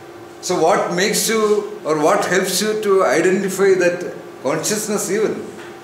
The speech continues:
Siddesh Kumar. That invariant, the spirit of you, that attendant spirit, that jiva,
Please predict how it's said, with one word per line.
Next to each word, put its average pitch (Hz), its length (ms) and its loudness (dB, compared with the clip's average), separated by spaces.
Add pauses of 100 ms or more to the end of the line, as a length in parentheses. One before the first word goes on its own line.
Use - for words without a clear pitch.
(3250)
Siddesh 143 380 -6
Kumar. 110 200 -10 (1900)
That 160 120 2
invariant, 180 800 2
the 151 100 2
spirit 185 460 0
of 202 220 0
you, - 200 -10 (460)
that 123 180 -8
attendant 185 520 0
spirit, - 440 -2 (240)
that 135 140 -2 (140)
jiva, 165 480 0